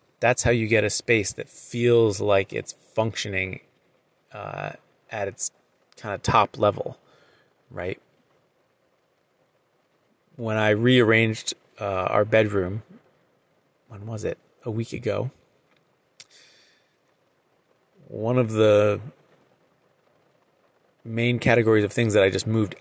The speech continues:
out of the bedroom entirely, and right now it's at the <laughs> top of our staircase, so I haven't really dealt with it, um, was the category of stuff that, that just, w-, it was there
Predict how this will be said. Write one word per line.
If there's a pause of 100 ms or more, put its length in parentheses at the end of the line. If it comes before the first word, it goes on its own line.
out
of
the
bedroom
entirely,
and
right
now
it's
at
the
<laughs>
top
of
our
staircase,
so
I
haven't
really
dealt
with
it, (580)
um, (480)
was
the
category
of
stuff
that, (300)
that
just,
w-,
it
was
there